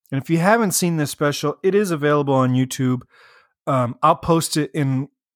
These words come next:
in our discussion group at hero habit dot com. It is cheesy. The band sounds cool in spots. It's not the best,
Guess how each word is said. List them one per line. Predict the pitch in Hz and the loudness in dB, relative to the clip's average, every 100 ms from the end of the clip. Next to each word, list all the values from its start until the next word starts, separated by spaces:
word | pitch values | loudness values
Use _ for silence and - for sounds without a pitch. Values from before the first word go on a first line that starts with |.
| - | -4
in | 151 | 0
our | 135 | 0
discussion | 117 123 - 139 139 | 0 -2 0 -2 0
group | 127 127 127 | 0 0 0
at | 113 | -2
hero | 127 123 | 0 0
habit | 127 120 113 | 0 -2 -2
dot | 120 - | -4 -2
com. | 127 120 120 - - - _ _ | -2 -2 -4 -12 -20 -20 _ _
It | 208 220 185 | 0 2 4
is | 180 160 - | 4 4 0
cheesy. | - 135 113 110 | -2 0 0 -2
The | 139 | -4
band | 165 208 202 | 2 2 2
sounds | 190 175 160 - | 2 2 2 -2
cool | - 151 143 | 0 2 2
in | |
spots. | 131 - 135 135 - | -2 0 2 2 -2
It's | 151 165 | -4 0
not | 160 160 | 0 2
the | 139 | -2
best, | 113 131 127 - - | 2 2 2 -2 -8